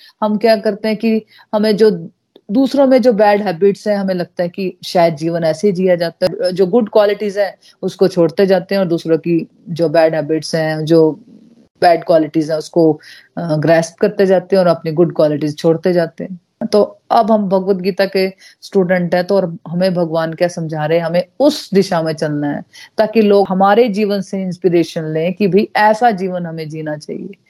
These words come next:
जो ये लोग ऐसा क्या करते हैं कि ये लोग इतना बेस्ट जीवन जीते हैं और हमेशा खुश रहते हैं। हमसे ज्यादा नहीं है इनके पास लोग बोले, है ना, लेकिन फिर भी ये खुश रहते हैं। तो हमें इंस्पिरेशनल लोग बनना है दूसरों के लिए,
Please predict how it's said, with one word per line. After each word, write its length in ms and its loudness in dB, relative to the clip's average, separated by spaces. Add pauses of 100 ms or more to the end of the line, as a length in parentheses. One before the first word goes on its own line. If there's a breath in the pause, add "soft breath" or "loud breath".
(300 loud breath)
जो 120 4
ये 240 6
लोग 300 2
ऐसा 220 2
क्या 240 0
करते 400 -2
हैं 120 -6
कि 100 -8
ये 220 4
लोग 260 0
इतना 240 2
बेस्ट 300 0
जीवन 280 -6
जीते 260 -8
हैं 80 -4
और 80 -4
हमेशा 240 -4
खुश 300 -8
रहते 280 -6
हैं। 140 -16 (260)
हमसे 340 2
ज्यादा 440 2 (260)
नहीं 220 0
है 60 2
इनके 200 0
पास 360 -2
लोग 280 -4 (260)
बोले, 320 -4
है 200 -8
ना, 160 -2 (320 loud breath)
लेकिन 140 2
फिर 180 2
भी 120 4
ये 80 2
खुश 280 -2
रहते 280 -6
हैं। 140 -14 (540)
तो 200 -2 (120)
हमें 340 4
इंस्पिरेशनल 840 -2 (220)
लोग 360 2
बनना 280 -2
है 340 -8
दूसरों 360 0
के 140 -6
लिए, 240 -4